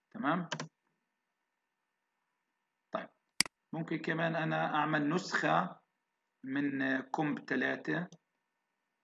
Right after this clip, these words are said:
كنترول دي، كنترول دي، هاي نسختين. تمام يا جماعة، الكومب الأول أجيبه هان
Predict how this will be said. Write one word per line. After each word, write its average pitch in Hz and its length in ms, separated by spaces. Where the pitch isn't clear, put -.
كنترول 143 480
دي، 156 420
كنترول 151 480
دي، 143 280
هاي 135 100
نسختين. 143 760
تمام 135 280
يا 135 40
جماعة، 131 640
الكومب 147 440
الأول 139 420
أجيبه 123 440
هان 147 360